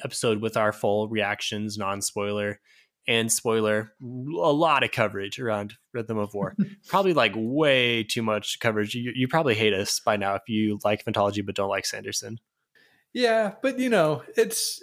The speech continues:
Speaker 3: it's pretty much recognized in the fantasy world as having, you know, a lot of weight to it. So I think people are pretty understanding.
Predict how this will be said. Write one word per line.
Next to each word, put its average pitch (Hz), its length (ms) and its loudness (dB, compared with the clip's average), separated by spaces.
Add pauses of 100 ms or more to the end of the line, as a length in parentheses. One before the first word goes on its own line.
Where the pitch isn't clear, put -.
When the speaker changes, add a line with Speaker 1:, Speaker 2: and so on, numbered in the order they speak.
Speaker 3:
it's 214 200 2
pretty 214 320 2
much 151 380 2 (120)
recognized 135 540 0
in 131 100 0
the 120 80 0
fantasy 120 400 2
world 117 340 4
as 117 180 0
having, 113 560 2 (500)
you 120 60 -10
know, 107 120 -2
a 131 80 0
lot 117 280 4
of 120 120 -4
weight 113 300 0
to 143 140 2
it. 135 200 2
So 131 180 2
I 123 80 2
think 156 220 0
people 120 180 -2
are 107 80 2
pretty 113 260 0
understanding. 107 680 -6